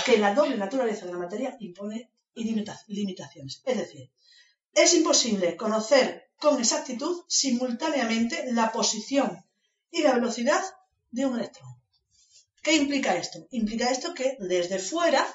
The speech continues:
desde el observador que observa la materia o la realidad, nunca podemos observarlo tal y como es, porque en el mismo proceso de observar lo estamos cambiando.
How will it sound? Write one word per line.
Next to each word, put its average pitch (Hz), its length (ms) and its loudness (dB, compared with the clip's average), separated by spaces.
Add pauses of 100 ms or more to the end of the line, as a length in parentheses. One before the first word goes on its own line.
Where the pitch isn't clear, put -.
(300)
desde 185 260 -4
el 185 60 -6
observador 202 520 0
que 277 100 -4
observa 262 380 2
la 208 100 0
materia 285 560 0
o 202 80 0
la 196 120 0
realidad, 208 360 2 (340)
nunca 311 500 2
podemos 226 480 -4 (280)
observarlo 208 560 -2
tal 349 220 2
y 233 80 -4
como 170 240 -8
es, - 340 -14
porque 190 340 -4
en 175 120 -10
el 180 60 -8
mismo 190 200 -4
proceso 202 440 -2
de 180 80 -6
observar 226 480 -4
lo 196 120 -14
estamos 143 320 -16
cambiando. - 440 -20